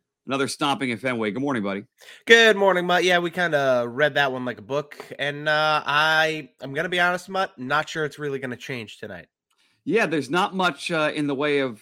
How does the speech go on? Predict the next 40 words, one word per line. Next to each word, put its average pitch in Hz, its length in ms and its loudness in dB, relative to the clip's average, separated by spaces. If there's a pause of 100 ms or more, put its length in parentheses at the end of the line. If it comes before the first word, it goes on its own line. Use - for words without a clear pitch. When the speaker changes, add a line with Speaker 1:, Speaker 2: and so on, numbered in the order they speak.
Speaker 1:
uh, 117 140 -2
positivity 131 580 -6
now. 135 180 -2
If 120 80 -8
you're 123 120 -6
a 127 40 -4
Red 143 160 -4
Sox 147 320 -2
fan, 143 360 -6
they're 117 80 -8
gonna 113 160 -8
start 113 320 -4
a 107 80 -16
third 147 400 -2
straight 139 180 -6
rookie 127 300 -6
tonight. 143 460 -4 (480)
Uh, 98 260 -6
Connor 123 320 -6
Siebold, 151 420 -2
who 127 100 -4
pitched - 340 -8
on 107 260 -6
Friday, 147 600 0
he 123 300 -4
is 120 200 -6 (120)
a 95 100 -18
strained 107 400 -10
forearm, 160 400 -2
so 104 120 -10
he 123 80 -2
might 151 200 -2
go 147 100 0
to 135 80 -2
the 135 160 -2
I 131 200 0
L. 127 240 -2
Like, 101 180 -6
they 123 160 -4
are 104 320 -2